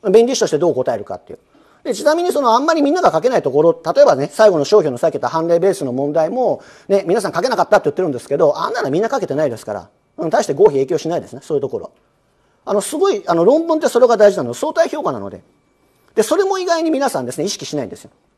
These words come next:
論文の答案って。論文の答案で意識しないのは、あの、大きく分けると二つで、一つは点数。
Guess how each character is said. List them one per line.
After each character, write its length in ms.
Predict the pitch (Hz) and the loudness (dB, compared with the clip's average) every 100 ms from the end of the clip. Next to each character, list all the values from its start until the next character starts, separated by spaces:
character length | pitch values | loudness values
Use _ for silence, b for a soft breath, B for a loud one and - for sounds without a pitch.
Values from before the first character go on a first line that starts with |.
| _ | _
論 240 | - 185 170 | 0 2 2
文 100 | 165 | -2
の 80 | |
答 220 | 147 139 120 | -2 -2 -4
案 80 | |
っ 40 | 113 | -8
て。 120 | - | -8
論 240 | 226 294 311 | -2 0 0
文 120 | 330 | 0
の 100 | 302 | 2
答 180 | 285 285 | 4 4
案 80 | |
で 60 | 320 | 2
意 40 | |
識 180 | 254 180 | -4 -6
し 100 | 156 | -4
な 100 | 160 | -4
い 60 | 135 | -4
の 100 | 120 | -2
は、 320 | 196 156 110 B B | 0 0 -2 B B
あ 100 | 160 | -2
の、 140 | 180 | 2
大 120 | 226 | 2
き 80 | - | 2
く 40 | - | 0
分 60 | |
け 40 | 117 | -2
る 60 | |
と 80 | 110 | -6
二 200 | - 180 | 0 0
つ 120 | 151 | 2
で、 140 | 156 131 | -2 -2
一 160 | - | -2
つ 80 | - | -4
は 80 | 123 | -4
点 200 | 139 120 | -6 -8
数。 200 | - | -10